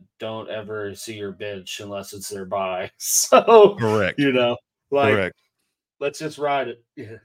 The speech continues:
Speaker 2: Let's,
Speaker 1: stay,
Speaker 2: let's, let's, let's
Speaker 1: stay
Speaker 2: just
Speaker 1: with
Speaker 2: be,
Speaker 1: it.
Speaker 2: let's be,
Speaker 1: Stay the
Speaker 2: let's be
Speaker 1: course.
Speaker 2: calm. <laughs> Let's be calm.
Speaker 1: Yeah.
Speaker 2: <laughs> Indeed. All right, so let's talk about week two. Let's get into it. Um, we got a game tomorrow night, Minnesota
Speaker 1: Here we
Speaker 2: at,
Speaker 1: go.
Speaker 2: at Philly.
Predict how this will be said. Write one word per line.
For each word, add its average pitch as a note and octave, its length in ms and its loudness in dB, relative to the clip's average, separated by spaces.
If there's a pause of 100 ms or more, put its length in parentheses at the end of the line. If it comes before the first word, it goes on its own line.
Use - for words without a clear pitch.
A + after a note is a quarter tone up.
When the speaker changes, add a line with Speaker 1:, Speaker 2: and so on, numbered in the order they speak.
(220)
Speaker 2:
Let's, G#2 100 0
Speaker 1:
stay, - 20 -6
Speaker 2:
let's, G#2 320 0
let's, A2+ 200 -6
let's A2+ 180 2
Speaker 1:
stay C#3+ 100 -2
Speaker 2:
just D3+ 60 4
Speaker 1:
with C3 80 0
Speaker 2:
be, C3 60 0
Speaker 1:
it. B2+ 60 2
Speaker 2:
let's C3 140 2
be, D3+ 240 -2
Speaker 1:
Stay - 240 -4
the G3+ 60 2
Speaker 2:
let's B2 140 2
be F3 80 6
Speaker 1:
course. - 80 0
Speaker 2:
calm. C3 500 4
<laughs> A#2+ 180 -2
Let's C3 140 0
be D3 140 -2
calm. C3+ 240 4 (260)
Speaker 1:
Yeah. F#3 80 2 (400)
Speaker 2:
<laughs> - 200 -10 (540)
Indeed. A2+ 520 2 (440)
All G#3 120 6
right, G3+ 100 4
so F#3 80 -2
let's B3+ 140 0
talk C#4 120 4
about B3+ 220 2
week G#3+ 260 -4
two. C4+ 280 0 (120)
Let's C#3 160 -2
get G#3+ 160 0
into D#3+ 300 2
it. A#2+ 60 0
Um, B2 280 2
we E3 100 0
got E3 100 2
a E3 40 -4
game F3 220 0
tomorrow D#3 320 2
night, D3+ 260 2
Minnesota D3 420 0
Speaker 1:
Here D3 80 2
we D3 100 2
Speaker 2:
at, - 40 2
Speaker 1:
go. C#3 60 2
Speaker 2:
at C#3+ 100 0
Philly. D3 320 0